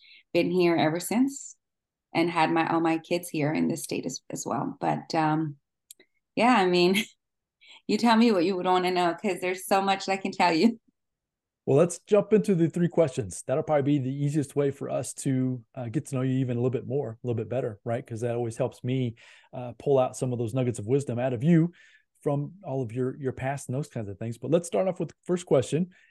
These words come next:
Speaker 2: And who's been the biggest influence on your life?
Speaker 1: Okay. Well, like many people have probably said, and we'll, we'll say it's a little bit more of a cliche, but I would have to say that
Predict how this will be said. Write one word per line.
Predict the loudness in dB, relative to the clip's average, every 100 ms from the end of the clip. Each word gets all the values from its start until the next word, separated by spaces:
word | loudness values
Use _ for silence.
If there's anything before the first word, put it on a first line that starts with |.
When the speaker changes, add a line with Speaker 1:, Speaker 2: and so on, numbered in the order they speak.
| -6
Speaker 2:
And | -6
who's | 2 4 4
been | 0 0 0
the |
biggest | 0 0 0 -4
influence | -6 -6 -6
on | -6
your | -6
life? | -10 -16 _ _ _ _ _ _ _ _ -10
Speaker 1:
Okay. | -10 -8 -8 -8 -10 -14 -18 -6
Well, | 0 2
like | 2
many | 2 0
people | -2 0 4
have | 4 4
probably | 0 -4 -4 -6
said, | -2 0
and | 2 4
we'll, | 2 0 -6
we'll | -6 -4
say | -2 -2
it's | -2 -2
a |
little | -2 -2
bit | 0
more | 2 2
of | 0
a | -4
cliche, | -4 -6 -4 -4 -2 0 -2 0
but | 0 2
I | 0
would | 0
have | -2 -4
to | -6
say | -2 -2
that | 0 -4